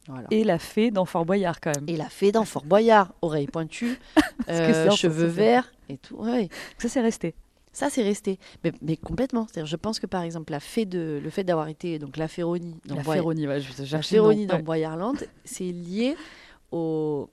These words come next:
Speaker 1: d'abord à
Speaker 2: Qui est
Speaker 1: l'amour,
Speaker 2: amoureuse du
Speaker 1: à
Speaker 2: père
Speaker 1: l'amour,
Speaker 2: Fouras.
Speaker 1: qui était amoureuse du père Fouras, exactement.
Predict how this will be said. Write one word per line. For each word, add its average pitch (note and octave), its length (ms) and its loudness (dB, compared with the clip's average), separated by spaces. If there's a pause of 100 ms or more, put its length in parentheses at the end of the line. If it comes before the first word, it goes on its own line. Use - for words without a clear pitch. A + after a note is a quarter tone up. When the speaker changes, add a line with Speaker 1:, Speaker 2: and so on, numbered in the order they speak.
Speaker 1:
d'abord G#3 360 6
à D3+ 80 4
Speaker 2:
Qui D#3 60 4
est - 40 6
Speaker 1:
l'amour, A#3 300 6
Speaker 2:
amoureuse B3 160 2
du F#3 120 -10 (360)
Speaker 1:
à - 60 2
Speaker 2:
père - 100 4
Speaker 1:
l'amour, G3 140 -2
Speaker 2:
Fouras. G3+ 260 0
Speaker 1:
qui - 160 -4
était F3 180 -4
amoureuse C#3+ 400 -12
du - 100 -20
père - 200 -12
Fouras, G#3+ 260 -10 (120)
exactement. - 480 -12